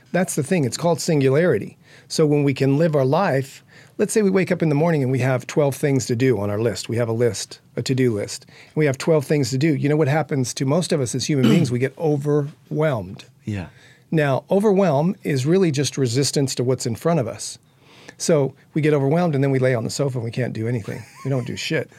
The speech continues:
Speaker 2: <laughs> Yeah.
Speaker 1: right? We just lay there and go, "Oh."
Speaker 2: We watch T V. We,
Speaker 1: Right.
Speaker 2: we, we,
Speaker 1: Do
Speaker 2: we play
Speaker 1: everything
Speaker 2: game.
Speaker 1: <laughs> to avoid,
Speaker 2: Yeah.
Speaker 1: you know. But then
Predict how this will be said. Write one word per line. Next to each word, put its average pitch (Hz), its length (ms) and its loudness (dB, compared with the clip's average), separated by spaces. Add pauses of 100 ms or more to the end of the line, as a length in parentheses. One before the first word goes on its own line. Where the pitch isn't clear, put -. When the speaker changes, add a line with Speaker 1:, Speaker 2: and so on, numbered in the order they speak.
Speaker 2:
<laughs> - 180 -20
Yeah. 110 100 -6 (140)
Speaker 1:
right? 131 280 -4
We 139 100 -4
just 123 180 -6
lay 127 160 2
there 120 160 -2
and 110 80 -6
go, 113 300 -4
"Oh." 117 40 -2
Speaker 2:
We 107 120 0
watch 104 320 0
T 113 140 0
V. 107 420 0
We, 104 60 -6
Speaker 1:
Right. 139 340 2
Speaker 2:
we, 98 160 -4
we, 147 80 0
Speaker 1:
Do 165 100 4
Speaker 2:
we 160 60 4
play 160 40 6
Speaker 1:
everything 165 420 4
Speaker 2:
game. 107 560 0 (140)
Speaker 1:
<laughs> 175 140 2
to 170 160 2
avoid, 147 580 2 (200)
Speaker 2:
Yeah. 95 260 -4 (240)
Speaker 1:
you 143 100 2
know. 120 240 0 (200)
But 156 180 0
then 226 220 4